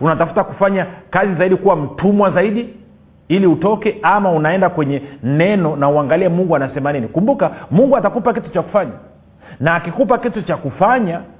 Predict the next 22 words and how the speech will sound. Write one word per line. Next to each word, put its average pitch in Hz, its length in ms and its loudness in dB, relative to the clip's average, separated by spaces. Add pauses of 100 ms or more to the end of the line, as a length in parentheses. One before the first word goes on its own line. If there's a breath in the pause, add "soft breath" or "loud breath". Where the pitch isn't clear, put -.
akakupa 165 480 0
biashara 160 440 2
ya 139 80 2
kufanya, 185 640 0 (180 loud breath)
akakuletea 170 580 0
kazi 190 340 -2
ya 135 80 2
kufanya, 190 540 -2 (180 loud breath)
maana 165 180 0
yake 208 140 -2
ni 175 100 -2
kwamba 180 280 0
hiyo 208 260 2
biashara 185 640 0
na 156 100 -2
hiyo 214 220 2
kazi 202 300 -2
haiwezi 180 440 2
ikawa 208 320 0
kubwa 220 400 0
kuliko 196 300 0
Mungu. 196 320 -2